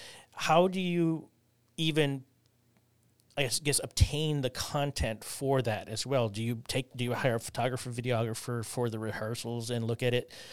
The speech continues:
uh, and see how you're gonna, uh, I guess, use this as a crescendo into the marketing, the marketing area? Uh, how do you, how do you do that? How do you market it and, and, and get it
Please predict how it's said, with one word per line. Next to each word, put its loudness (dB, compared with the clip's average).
uh, 4
and -2
see 2
how 2
you're 0
gonna, -4
uh, -6
I -6
guess, -4
use 0
this 0
as -4
a -6
crescendo -2
into -2
the -4
marketing, -4
the -2
marketing 2
area? 4
Uh, 4
how 6
do 6
you, 2
how 2
do 4
you 2
do -2
that? 0
How -2
do 2
you 2
market 0
it -10
and, -2
and, -2
and -2
get 0
it 0